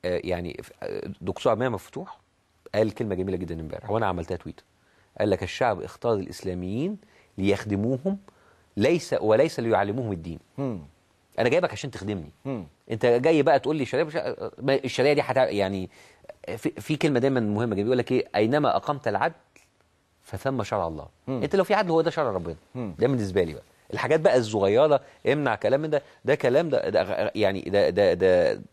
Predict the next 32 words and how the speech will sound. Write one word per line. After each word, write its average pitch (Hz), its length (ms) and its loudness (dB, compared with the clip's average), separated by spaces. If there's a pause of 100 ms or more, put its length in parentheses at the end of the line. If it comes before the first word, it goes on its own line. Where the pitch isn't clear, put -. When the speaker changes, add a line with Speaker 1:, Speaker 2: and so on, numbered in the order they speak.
Speaker 1:
ده 64 260 0
يضر 117 360 2
اكتر 107 180 -4
ما 87 80 -8
يفيد. - 180 -16 (180)
Speaker 2:
مم. 131 100 -6 (280)
آه، 117 160 2
و-، 104 680 0
وعايز 160 520 2
ارجع 190 240 0
تاني 214 180 0
لنقطه 185 420 -4
الاقليه، 139 720 0 (220)
وان 120 100 -2
مش 120 200 -4
دايما 156 240 2
الاغلبيه 113 460 0
بتكون 120 300 -6
على 95 180 -4
صح 117 580 -4
ودايما 113 360 0
بتركر 104 380 -6
الراحه، 123 520 -4 (300)
ان 131 120 0
حتى 190 300 -2
الخطاب 156 440 0
القراني 143 680 -4 (380)
في، 120 220 -4
في - 220 -6
م-، 117 300 0
مواضع 131 560 2
متعدده 120 760 0